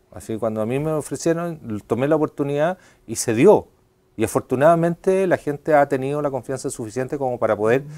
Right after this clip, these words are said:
seguir apoyándome. Pero yo no siento que tenga, digamos, a-, amarrado nada.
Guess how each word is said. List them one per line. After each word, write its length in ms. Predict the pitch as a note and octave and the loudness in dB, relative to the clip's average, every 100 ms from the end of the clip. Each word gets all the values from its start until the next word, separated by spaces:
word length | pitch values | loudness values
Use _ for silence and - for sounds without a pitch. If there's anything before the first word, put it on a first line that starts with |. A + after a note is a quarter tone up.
| - | -16
seguir 300 | - A#2+ C3+ | -4 0 4
apoyándome. 540 | C#3 A#2 D3+ F#2+ D2+ - _ _ _ _ _ _ - | 6 6 4 2 -10 -16 _ _ _ _ _ _ -10
Pero 160 | F2+ | -6
yo 140 | F2+ C3 | -2 0
no 80 | |
siento 400 | D3 - D3 - | 0 0 -2 0
que 80 | D3+ | -2
tenga, 400 | B2+ C3+ C#3+ D3 | -2 -2 2 4
digamos, 320 | C3 B2 C3 B2 | 4 0 -2 0
a-, 340 | A2+ A2 A2 | 2 2 0
amarrado 500 | G#2+ G#2 F#2+ B2 C3+ | 0 2 6 8 8
nada. 360 | B2+ D#3 G2 | 8 4 2